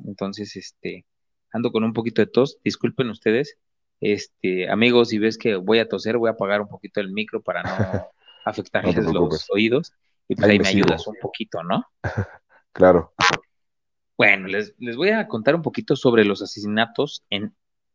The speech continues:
Speaker 1: Auta. ¿Sí saben qué es Auta?
Speaker 2: Auta. No.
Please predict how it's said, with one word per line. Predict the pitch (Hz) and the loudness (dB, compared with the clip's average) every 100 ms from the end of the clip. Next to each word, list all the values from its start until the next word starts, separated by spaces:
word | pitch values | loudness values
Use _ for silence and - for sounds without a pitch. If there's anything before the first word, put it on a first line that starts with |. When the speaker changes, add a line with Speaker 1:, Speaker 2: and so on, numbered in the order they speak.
| _ _ - | _ _ 2
Speaker 1:
Auta. | 143 139 - - - - _ _ _ _ _ _ _ _ | 4 4 2 -2 -2 -12 _ _ _ _ _ _ _ _
¿Sí | - 208 | 2 6
saben | 233 185 | 6 4
qué | 185 | 0
es | - | 2
Auta? | 123 120 208 359 - _ _ _ _ _ _ _ _ - | 4 6 4 2 -6 _ _ _ _ _ _ _ _ -10
Speaker 2:
Auta. | 98 101 - 110 113 117 110 _ _ _ _ _ _ | -8 -8 -10 -14 -12 -14 -20 _ _ _ _ _ _
No. | - 78 76 | -12 -12 -12